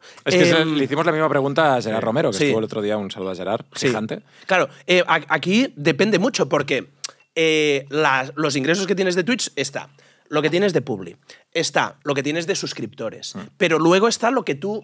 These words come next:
Speaker 2: generes con tus propios patrocinadores.
Speaker 1: Y las marcas y
Speaker 2: En-,
Speaker 1: todo,
Speaker 2: claro.
Speaker 1: claro.
Speaker 2: Y, por ejemplo, en mi caso, es muy difícil, am, que fijemos si esto de los patros es de Twitch o es de todo lo que hago en redes.
Speaker 1: Claro.
Speaker 2: De, "Hostia,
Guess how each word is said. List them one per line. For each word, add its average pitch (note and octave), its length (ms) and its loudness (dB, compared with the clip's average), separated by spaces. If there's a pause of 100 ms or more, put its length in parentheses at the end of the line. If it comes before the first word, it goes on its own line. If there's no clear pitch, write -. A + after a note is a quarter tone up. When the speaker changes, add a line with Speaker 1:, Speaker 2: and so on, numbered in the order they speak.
(160)
Speaker 2:
generes F#3+ 460 -2
con A#3 120 0
tus D3+ 140 0
propios D#3 320 2
patrocinadores. A#2+ 680 -2
Speaker 1:
Y G#2 80 -2
las E2 100 -10
marcas A#2 340 0
y D#3 40 2
Speaker 2:
En-, - 60 0
Speaker 1:
todo, F2+ 200 -4
Speaker 2:
claro. E3 240 0
Speaker 1:
claro. - 100 -10
Speaker 2:
Y, F#3 200 0
por F#3+ 120 4
ejemplo, F#3 240 4
en E3+ 80 2
mi E3 120 0
caso, - 420 0 (360)
es F#3+ 140 2
muy A3 160 0
difícil, B3 560 -4 (240)
am, E3 680 0 (880)
que F#3+ 140 2
fijemos G#3+ 480 0
si F3+ 280 -2
esto G3 180 2
de G#3+ 80 2
los G3 140 2
patros A3+ 320 2
es F#3 120 4
de E3 100 2
Twitch A#3+ 500 -2 (320)
o F#3 140 4
es G#3 240 2
de A3+ 120 0
todo A#3 200 0
lo F3+ 80 4
que F3 100 2
hago C#3+ 120 2
en B2+ 100 -2
redes. D3 380 0
Speaker 1:
Claro. F2 360 -6
Speaker 2:
De, D#3+ 360 4
"Hostia, E3 360 0